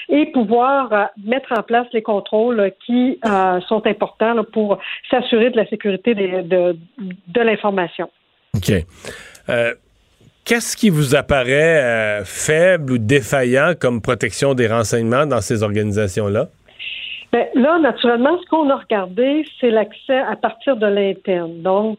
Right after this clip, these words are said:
Speaker 1: du personnel à l'intérieur de ces deux entités-là,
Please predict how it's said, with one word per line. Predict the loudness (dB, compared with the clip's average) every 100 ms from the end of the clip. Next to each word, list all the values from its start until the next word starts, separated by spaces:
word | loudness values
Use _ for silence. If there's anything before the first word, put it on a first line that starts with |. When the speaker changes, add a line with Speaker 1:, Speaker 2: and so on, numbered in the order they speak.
| -10
Speaker 1:
du | -10 -4
personnel | -4 -2 -2 2 2 0 0
à | -2
l'intérieur | -2 0 0 2 2 2 0 -2
de | -6 -6
ces | -4 -4
deux | -4 -2 0 0 0
entités-là, | -2 -6 -4 -2 2 0 0